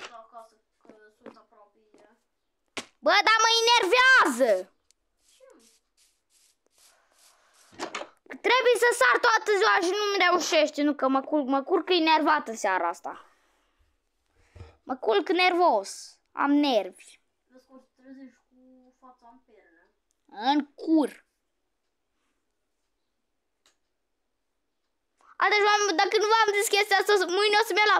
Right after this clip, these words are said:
Speaker 2: Brașov.
Speaker 1: Brașov.
Speaker 2: În Brașov.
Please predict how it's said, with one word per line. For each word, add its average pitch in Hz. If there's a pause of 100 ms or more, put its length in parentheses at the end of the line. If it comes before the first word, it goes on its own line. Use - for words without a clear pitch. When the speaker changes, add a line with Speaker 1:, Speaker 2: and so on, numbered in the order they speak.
Speaker 2:
Brașov. 269 (1300)
Speaker 1:
Brașov. 523
Speaker 2:
În 605 (120)
Brașov. 480